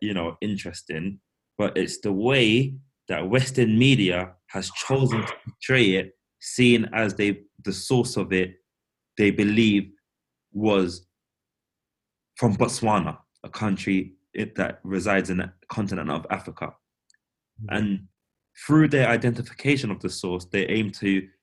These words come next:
Speaker 1: kind of exaggerate it tremendously, first of all, and then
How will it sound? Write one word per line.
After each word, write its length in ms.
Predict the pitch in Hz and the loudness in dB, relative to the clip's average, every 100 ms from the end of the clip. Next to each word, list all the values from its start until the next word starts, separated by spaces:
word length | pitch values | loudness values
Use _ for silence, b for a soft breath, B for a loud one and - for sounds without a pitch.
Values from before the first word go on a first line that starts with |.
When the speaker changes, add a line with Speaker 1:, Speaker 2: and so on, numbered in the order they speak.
| _ | _
Speaker 1:
kind 320 | - 113 107 101 | -6 -2 0 2
of 320 | 95 92 90 _ _ _ _ _ _ 95 92 | 0 0 -4 _ _ _ _ _ _ -14 -6
exaggerate 680 | - 95 101 127 120 120 110 | -4 0 2 4 6 6 6
it 320 | 120 - - _ _ _ | 4 0 -4 _ _ _
tremendously, 760 | - 110 117 107 92 98 90 117 | -4 2 2 2 0 -2 -2 -2
first 380 | - 107 95 | -2 -2 -2
of 120 | 95 85 | -4 -4
all, 300 | 87 - _ _ _ _ _ _ _ - | -4 -6 _ _ _ _ _ _ _ -6
and 180 | 101 95 | -4 2
then 440 | 117 110 98 98 | 2 2 0 -4